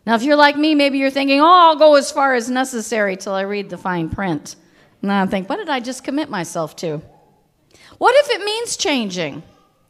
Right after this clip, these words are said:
What if it takes you out of your comfort zone? How far is too far?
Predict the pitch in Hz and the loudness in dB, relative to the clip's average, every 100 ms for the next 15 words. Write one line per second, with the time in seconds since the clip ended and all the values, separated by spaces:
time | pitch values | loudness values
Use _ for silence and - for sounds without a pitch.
0 | _ _ _ _ 254 302 233 - 220 - | _ _ _ _ 0 0 0 -2 -2 -2
1 | 196 190 180 165 - - 214 - 185 147 | 0 0 0 -6 -8 -8 -8 -8 -12 -8
2 | 170 151 139 135 _ _ _ _ _ _ | -6 -6 -6 -12 _ _ _ _ _ _
3 | _ _ _ _ - 190 196 220 240 - | _ _ _ _ -10 -2 0 0 -2 -6
4 | 190 165 147 147 147 _ _ _ 135 - | -6 -4 -6 -8 -12 _ _ _ -14 -14
5 | - 151 139 151 135 113 | -14 -14 -12 -8 -6 -8